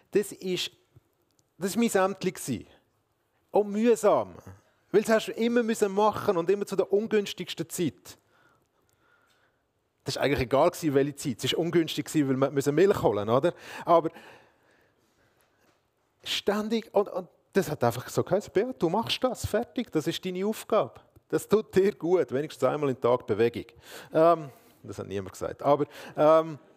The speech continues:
und ich habe das müssen machen. Und das war meine Aufgabe gsi, die Hause. Und ich habe durch andere Aufgaben gelernt, dass man im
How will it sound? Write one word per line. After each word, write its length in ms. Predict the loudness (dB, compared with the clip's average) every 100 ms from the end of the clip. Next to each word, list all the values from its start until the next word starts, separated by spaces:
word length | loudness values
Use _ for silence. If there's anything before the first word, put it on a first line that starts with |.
| _ _ _ _ _ _ _ _ _ _ _ _ _
und 260 | 2 2 -2 -20 _ _ _ _
ich 120 | 0
habe 120 | 2 0
das 120 | -2
müssen 220 | -4 0
machen. 400 | 0 2 -2 -2 -6 _ _ _ _ _ _ _ _ _
Und 100 | -4
das 100 | -4
war 80 | -2
meine 180 | 0 0
Aufgabe 360 | 0 0 -2 -2
gsi, 140 | -8
die 140 | -6
Hause. 300 | 0 2 2
Und 100 | 0
ich 100 | 0
habe 200 | 2 2 0 -10 0
durch 180 | 0 0 0
andere 400 | 0 2 -2 -4
Aufgaben 520 | -2 0 2 2 -2 -6 _ _ _
gelernt, 800 | 2 4 4 2 -2 -4 _ -20 _ _ _ _ _
dass 180 | -2 0
man 140 | -4 -6 _ -2
im 240 | -2 -2